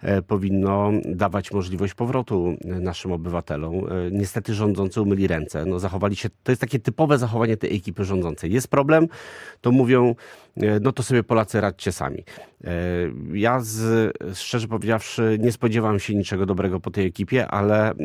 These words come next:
zachowanie takiej, takiej, taka bezczelność ze strony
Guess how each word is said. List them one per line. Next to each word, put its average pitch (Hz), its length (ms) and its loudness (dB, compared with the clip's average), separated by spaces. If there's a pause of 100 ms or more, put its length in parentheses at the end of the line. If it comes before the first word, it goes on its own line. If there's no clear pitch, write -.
(160)
zachowanie 107 680 2
takiej, 101 300 -4
takiej, 104 260 -2 (140)
taka 104 180 -2
bezczelność 104 720 4
ze 101 100 -2
strony 101 460 2